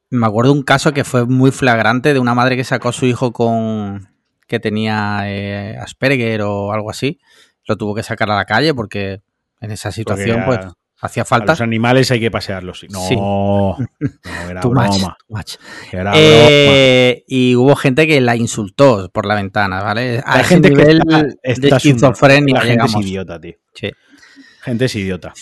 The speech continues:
Speaker 1: En fin, siguiente pregunta. Mauro Fuentes dice: Buenas, Alejandros, y felicidades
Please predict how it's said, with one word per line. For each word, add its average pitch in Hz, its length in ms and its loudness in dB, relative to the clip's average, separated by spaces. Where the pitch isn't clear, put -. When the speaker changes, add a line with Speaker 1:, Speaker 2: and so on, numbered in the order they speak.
Speaker 1:
En 147 140 2
fin, 180 400 4
siguiente 165 280 6
pregunta. 139 640 2
Mauro 175 300 4
Fuentes - 1080 -4
dice: 123 400 -4
Buenas, 180 480 2
Alejandros, 170 760 2
y 196 120 -2
felicidades 175 880 0